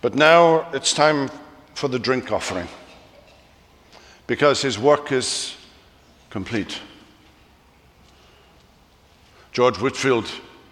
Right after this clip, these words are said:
famously said that we are immortal until our work is done. And Paul has a sense that his work is done,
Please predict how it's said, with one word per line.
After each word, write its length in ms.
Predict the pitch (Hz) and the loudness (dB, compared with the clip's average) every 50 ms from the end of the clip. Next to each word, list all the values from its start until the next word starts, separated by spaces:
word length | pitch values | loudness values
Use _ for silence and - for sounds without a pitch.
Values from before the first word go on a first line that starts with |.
| _ _ _ _ _ _ _ _ - _ _ | _ _ _ _ _ _ _ _ -20 _ _
famously 520 | - - 135 131 135 135 123 - 127 120 | 0 0 2 2 2 0 0 0 -2 -2
said 320 | 110 - 135 135 135 123 107 | 0 4 4 4 4 4 2
that 160 | 120 120 98 | -2 -2 0
we 120 | 117 131 | 2 4
are 140 | 127 123 127 | 4 4 4
immortal 520 | 131 127 131 135 147 151 - 131 127 120 117 | 2 2 2 2 2 2 2 0 -2 -2 -2
until 500 | 127 120 - 131 131 135 135 131 131 - | -2 -2 0 2 2 2 2 2 0 0
our 180 | - 131 127 | 2 2 4
work 280 | 123 120 131 127 - 127 | 4 4 2 0 0 -4
is 100 | 120 104 | -6 -2
done. 320 | - 143 127 110 - - - - - - - - _ _ _ _ _ _ _ _ _ _ _ _ _ _ _ _ _ _ _ _ _ _ _ _ _ _ _ _ _ _ _ - - - - - - - - - - | 2 2 2 2 0 -6 -12 -18 -20 -20 -20 -20 _ _ _ _ _ _ _ _ _ _ _ _ _ _ _ _ _ _ _ _ _ _ _ _ _ _ _ _ _ _ _ -20 -20 -20 -20 -20 -20 -20 -20 -10 -6
And 160 | - 120 113 | -4 -4 2
Paul 260 | - 147 170 190 196 | 6 10 10 10 10
has 180 | 165 170 156 147 | 8 6 4 2
a 60 | 147 | 2
sense 680 | - - 190 214 214 180 151 - - - - - - - - - - _ _ _ _ _ _ _ - _ - - - - | 4 4 6 6 4 2 0 -2 -2 -2 -2 -4 -8 -12 -18 -20 -20 _ _ _ _ _ _ _ -20 _ -20 -14 -4 0
that 140 | 160 147 147 | 2 2 2
his 120 | 151 117 | 2 2
work 280 | 131 160 190 180 - 185 | 6 6 6 6 6 2
is 120 | 170 - | -2 0
done, 280 | - 170 143 120 90 | 2 2 2 2 -2